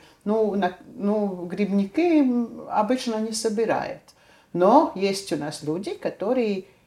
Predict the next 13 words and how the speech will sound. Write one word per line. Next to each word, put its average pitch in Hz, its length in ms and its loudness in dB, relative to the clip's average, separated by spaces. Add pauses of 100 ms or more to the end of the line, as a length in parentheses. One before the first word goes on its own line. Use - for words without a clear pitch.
(120)
ищут 196 500 -2
эти 156 300 -6
маленькие 143 840 -2
коричневые, 320 880 6
да, 233 360 6 (340)
э, 165 720 8 (680)
ну, 180 420 4
х-, - 180 -6 (400)
ну, 185 280 2 (280)
чтобы 180 300 6
получить 180 680 4
удовольствие, 190 840 2
да, 196 360 4